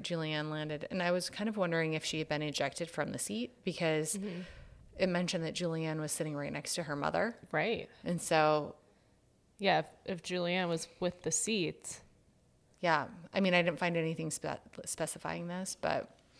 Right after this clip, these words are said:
Speaker 2: Well, and airplane seat belts aren't exactly, like, the most sturdy, strappy in types.
Speaker 1: Yeah.
Speaker 2: So I can see how easy, it's actually amazing that she stayed with that bank of seats as she fell.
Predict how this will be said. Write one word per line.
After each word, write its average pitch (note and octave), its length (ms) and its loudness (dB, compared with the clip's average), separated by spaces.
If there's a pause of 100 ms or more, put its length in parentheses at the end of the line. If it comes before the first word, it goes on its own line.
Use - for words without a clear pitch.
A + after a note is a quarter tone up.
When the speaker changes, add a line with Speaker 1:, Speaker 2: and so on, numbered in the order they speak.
(1200)
Speaker 2:
Well, F#3+ 180 -2
and F#3 160 -2 (240)
airplane A#3 400 -2
seat G3+ 300 -6
belts C3+ 360 -4
aren't D#3+ 180 -4
exactly, D3 640 -4
like, - 280 -6
the C#3+ 60 -8
most - 360 -6 (200)
sturdy, D#3+ 580 -4
strappy D3+ 480 -4
in D#3 200 0
types. C#3 540 -2 (480)
Speaker 1:
Yeah. F3+ 260 2 (300)
Speaker 2:
So - 160 2
I F#3 80 8
can G3 140 0
see G#3+ 100 0
how G3 120 6
easy, E3 500 0
it's F#3 140 4
actually F#3+ 360 6
amazing E3+ 380 2
that - 140 -2
she F3 120 0
stayed F3 580 2
with E3+ 220 0 (680)
that F3+ 200 2
bank D3+ 220 0
of D#3+ 60 -4
seats - 380 -4
as C#3 120 -4
she - 100 -6
fell. C#3 420 0